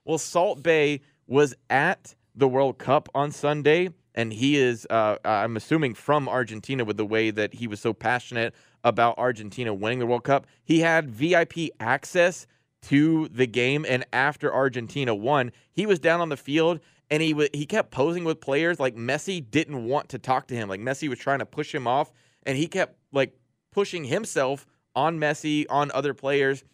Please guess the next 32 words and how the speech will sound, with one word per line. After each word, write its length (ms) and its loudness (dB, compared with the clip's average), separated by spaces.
He's 240 -2
in 160 2
all 200 2
kinds 280 -2
of, 60 -2
like, 160 -2
player 260 2
photos, 640 2
and 180 -2
they, 220 2
you, 140 -8
you 200 -10
can 140 -6
see 180 -4
them 160 -2
so 560 0
awkwardly 920 -2
trying 320 0
to 80 -10
just 180 -6
be 120 0
like, 280 2
"All 80 0
right, 220 2
I 60 0
guess 280 -2
you're 140 -2
here. 400 0
I'll 140 0
pose 280 -4
with 120 -8
you." 160 -2